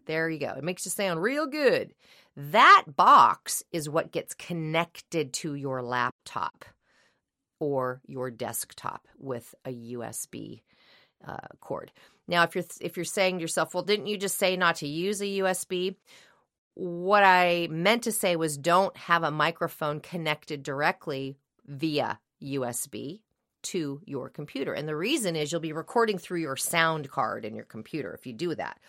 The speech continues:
And your sound card is probably not,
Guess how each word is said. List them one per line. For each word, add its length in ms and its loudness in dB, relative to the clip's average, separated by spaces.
And 200 0
your 200 2
sound 500 0
card 440 6
is 160 0
probably 760 4
not, 580 4